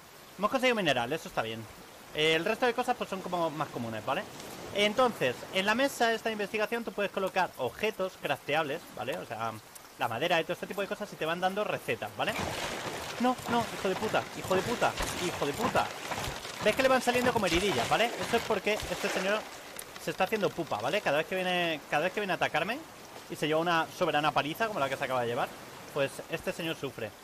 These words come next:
¿vale? Con piedra también podemos investigar más cosas,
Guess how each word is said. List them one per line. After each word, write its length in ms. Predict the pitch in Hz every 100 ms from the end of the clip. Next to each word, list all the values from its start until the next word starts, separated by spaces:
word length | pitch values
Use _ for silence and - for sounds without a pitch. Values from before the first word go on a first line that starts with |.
| - - - -
¿vale? 220 | 139 156 185
Con 160 | 123
piedra 320 | 117 160 180
también 200 | 175 123
podemos 240 | 123 127 117
investigar 380 | 120 120 - 123
más 140 | 120 120
cosas, 380 | - 110 185